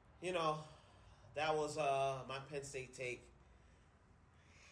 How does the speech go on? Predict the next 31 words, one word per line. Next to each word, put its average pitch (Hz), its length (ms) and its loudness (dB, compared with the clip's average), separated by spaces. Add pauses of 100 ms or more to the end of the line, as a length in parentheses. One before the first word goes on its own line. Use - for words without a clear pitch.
(140)
And 143 100 -2
it 160 100 2
hurt. 127 360 -2 (180)
It 131 140 -2
hurt 131 300 -2
to - 80 -10 (120)
talk 113 220 -4
about 104 240 -4
that 107 160 -6
because 117 200 -12
I 131 80 -8
love 127 280 -6
Penn 107 120 -10
State. 101 280 -10
But 98 160 -8 (100)
watching 131 380 -6
them 127 140 -6 (100)
play 117 160 -6
today 113 320 -8 (100)
was 98 140 -14 (280)
honestly 127 600 -8 (1300)
almost 147 360 0
as 131 60 -8
bad 113 220 -2
as 107 160 -10
if 104 60 -12
I 104 100 -10
had 104 120 -12
to - 100 -18
chew 110 140 -12 (100)
glass. 95 400 -12